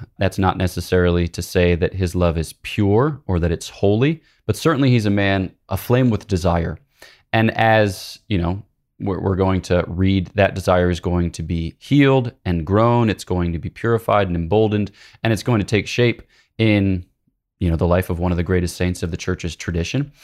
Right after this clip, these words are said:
But here we see what that desire, when untrained or when undisciplined,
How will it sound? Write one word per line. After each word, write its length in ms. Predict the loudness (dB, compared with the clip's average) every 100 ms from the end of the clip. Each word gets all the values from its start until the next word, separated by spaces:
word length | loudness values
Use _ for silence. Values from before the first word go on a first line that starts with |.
| -20 -14 0
But 140 | 0
here 360 | 4 4 4 2
we 140 | 0 0
see 360 | 0 0 2
what 280 | 2 2 4
that 200 | 2 2
desire, 420 | 0 2 2 2
when 220 | 0 0
untrained 640 | 2 2 0 -4 -4 -4 -4
or 80 | -4
when 160 | -4 0
undisciplined, 800 | 2 2 0 -4 -8 -6 -6